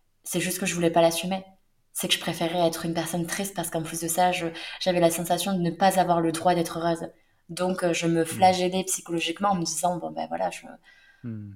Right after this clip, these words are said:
Speaker 1: je, je, je mérite pas. »
Speaker 2: En
Speaker 1: Mais en
Speaker 2: plus,
Speaker 1: fait, il n'y a que nous qui peuvent se sauver.
Speaker 2: c'est ça, et c'est bien quand t'es triste parce que les gens, ils te rassurent.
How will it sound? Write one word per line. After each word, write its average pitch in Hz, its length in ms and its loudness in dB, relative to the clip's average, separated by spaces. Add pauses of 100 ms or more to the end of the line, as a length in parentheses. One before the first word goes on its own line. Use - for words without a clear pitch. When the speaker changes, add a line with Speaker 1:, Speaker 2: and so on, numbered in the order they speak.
Speaker 1:
je, 165 160 -4
je, 160 340 -2
je 175 120 4
mérite 160 300 2
pas. » 196 280 -2 (240)
Speaker 2:
En - 80 -2
Speaker 1:
Mais 165 80 4
en 156 60 6
Speaker 2:
plus, 175 80 -2
Speaker 1:
fait, 190 260 2
il 165 60 0
n'y 165 80 2
a 160 40 2
que 160 160 -6
nous 175 120 -2
qui 175 100 -10
peuvent 160 140 -6
se 160 140 -8
sauver. 151 360 -10 (120)
Speaker 2:
c'est - 140 -4
ça, 175 220 4
et 143 40 4
c'est 135 140 -2
bien 160 200 -2
quand 139 140 -2
t'es 123 140 -2
triste - 320 -8
parce 123 160 -4
que - 100 -6
les 117 120 -2
gens, 143 160 -2
ils 147 40 -4
te - 60 -10
rassurent. 120 480 -4